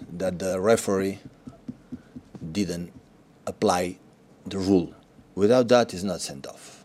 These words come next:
It's so scandalous the fault he got, and he was not, uh, punished. And after, Rodri has to learn.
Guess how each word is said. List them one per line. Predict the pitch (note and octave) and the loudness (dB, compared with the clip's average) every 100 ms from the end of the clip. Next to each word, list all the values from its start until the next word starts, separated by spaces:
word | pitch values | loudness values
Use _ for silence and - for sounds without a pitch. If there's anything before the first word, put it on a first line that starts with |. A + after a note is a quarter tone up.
| _ _ _ _ _ _ - - _ _ _ _ _ _ _ _ - - | _ _ _ _ _ _ -20 -20 _ _ _ _ _ _ _ _ -16 -8
It's | - | -2
so | G#2 F#2 | 0 0
scandalous | - G2+ F#2+ F2+ F2 | 0 0 2 0 -2
the | F2+ | -8
fault | - A2 F#2 | -2 0 -2
he | - F#2 | -2 0
got, | G#2 D#3+ - - _ _ - | 2 2 0 -20 _ _ -14
and | F2 | -12
he | F2 F#2+ | -6 -4
was | F2+ E2+ | -4 -4
not, | F2+ E2+ - | -6 -6 -8
uh, | E2+ E2+ E2 D#2+ - _ _ _ _ _ _ _ _ - - | -8 -8 -10 -14 -18 _ _ _ _ _ _ _ _ -20 -6
punished. | A2 F#2 - - | -4 -4 -6 -6
And | G#2+ | 0
after, | A2 - G#2+ G#2 - | 0 0 -2 -2 -8
Rodri | G2 G#2+ F#2 | 2 4 4
has | E2 F2+ | 2 -6
to | - | -6
learn. | E2 D2+ | -8 -10